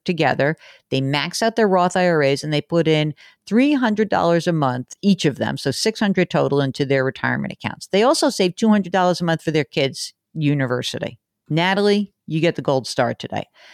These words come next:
Um, they've been allocating a ton of money, nine hundred dollars a month, to pay down their mortgage. But we're starting to wonder if it would be better to invest that into index funds or something similar. How about putting it into a five twenty-nine plan for the kids?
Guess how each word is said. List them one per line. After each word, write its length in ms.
Um, 280
they've 120
been 120
allocating 960
a 80
ton 300
of 140
money, 440
nine 260
hundred 180
dollars 300
a 20
month, 180
to 80
pay 120
down 180
their 100
mortgage. 540
But 100
we're 120
starting 300
to 60
wonder 300
if 80
it 60
would 80
be 160
better 280
to 140
invest 380
that 140
into 260
index 380
funds 280
or 40
something 360
similar. 280
How 140
about 160
putting 240
it 80
into 200
a 40
five 240
twenty-nine 460
plan 200
for 120
the 80
kids? 520